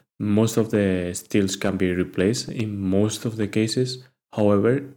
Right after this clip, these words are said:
if you are over specific on what's the purpose of your material, maybe you have to check with them if you can do it, then go back to your design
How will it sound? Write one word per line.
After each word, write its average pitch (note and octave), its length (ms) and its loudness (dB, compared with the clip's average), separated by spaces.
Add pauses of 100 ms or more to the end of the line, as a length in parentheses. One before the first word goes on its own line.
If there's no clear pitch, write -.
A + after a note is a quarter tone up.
if A#2+ 220 -4
you G2+ 120 2
are G2 200 0
over G2+ 260 4
specific G2+ 580 -4
on F#2 340 -4
what's G2 260 -4
the - 80 -6
purpose G2 420 0
of A2+ 160 -4
your A2 340 0
material, A2+ 480 -2 (680)
maybe F#2 240 2
you F#2 80 2
have F#2 160 -4
to F#2+ 100 -2
check F#2+ 200 -2
with F#2+ 120 0
them F#2+ 320 -4
if G2+ 200 -6
you G2+ 120 0
can G2 180 0
do G2+ 120 0
it, G#2 140 0 (440)
then A#2 160 4
go A2+ 120 4
back G2+ 260 -2
to A2+ 80 2
your G#2+ 160 2
design G2+ 520 -4